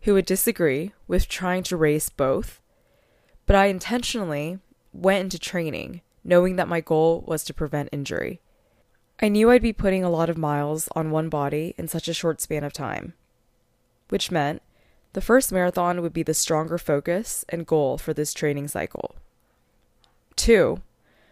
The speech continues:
the New York City Marathon was on my bucket list since I moved to New York City in twenty seventeen.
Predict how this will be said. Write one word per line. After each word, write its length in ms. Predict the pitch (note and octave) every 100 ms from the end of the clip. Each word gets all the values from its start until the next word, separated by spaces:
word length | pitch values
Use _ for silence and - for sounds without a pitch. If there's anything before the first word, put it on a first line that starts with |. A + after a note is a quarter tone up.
| _ _
the 100 | G3+
New 120 | G#3
York 180 | C4+ C#4
City 240 | A3+ G#3+
Marathon 500 | F3+ E3 E3+ E3+ E3+
was 140 | E3+ D#3+
on 120 | D3
my 100 | C#3
bucket 380 | D#3+ D#3+ G#3+ -
list 360 | F3 F3+ - -
since 280 | - E3
I 80 | D#3+
moved 300 | D3+ E3+ F3+
to 100 | -
New 60 | F#3+
York 160 | F3+
City 420 | - D#3+ C#3+ D3 -
in 160 | D3
twenty 300 | C#3+ - D3+
seventeen. 640 | D3+ D3+ D3 D3 D3+ -